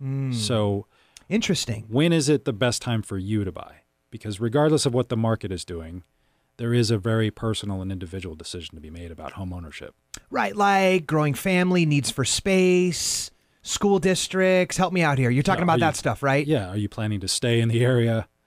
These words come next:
Speaker 1: Right, right, right. So that's what you're saying is that's sort of a panacea against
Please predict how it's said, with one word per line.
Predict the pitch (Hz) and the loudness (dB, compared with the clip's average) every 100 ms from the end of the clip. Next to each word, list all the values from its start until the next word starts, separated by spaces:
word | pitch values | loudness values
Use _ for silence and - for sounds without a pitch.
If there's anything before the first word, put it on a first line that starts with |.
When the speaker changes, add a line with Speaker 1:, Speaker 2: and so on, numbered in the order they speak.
| _ | _
Speaker 1:
Right, | 147 147 135 | 0 0 0
right, | 156 143 | -2 -2
right. | 151 135 - - | -2 -4 -4 -6
So | 190 | 0
that's | 226 254 | 0 2
what | 233 | 0
you're | 170 | 0
saying | - 180 156 | 2 2 2
is | 135 | 2
that's | 185 | 0
sort | - 196 | 2 2
of | 147 | 2
a | |
panacea | - 180 170 135 180 180 160 | 0 0 0 0 0 2 2
against | 135 147 147 - | 0 0 -2 -2